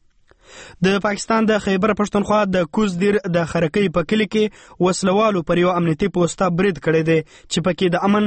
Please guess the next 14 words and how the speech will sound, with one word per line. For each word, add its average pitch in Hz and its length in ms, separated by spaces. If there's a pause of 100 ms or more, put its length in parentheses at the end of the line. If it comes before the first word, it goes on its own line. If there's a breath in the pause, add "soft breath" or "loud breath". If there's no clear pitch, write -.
(120)
لشکر 190 400
یو 170 200 (120)
غړی 185 220
وژل 160 280
سوی 208 240 (400 loud breath)
او 165 60 (140)
یو 196 100 (120)
امنیتي 170 360
عسکر 185 280
ټپي 156 360
سوی 170 260
دی. 165 80 (520 loud breath)
امنیتي 196 360
سرتیرو 196 400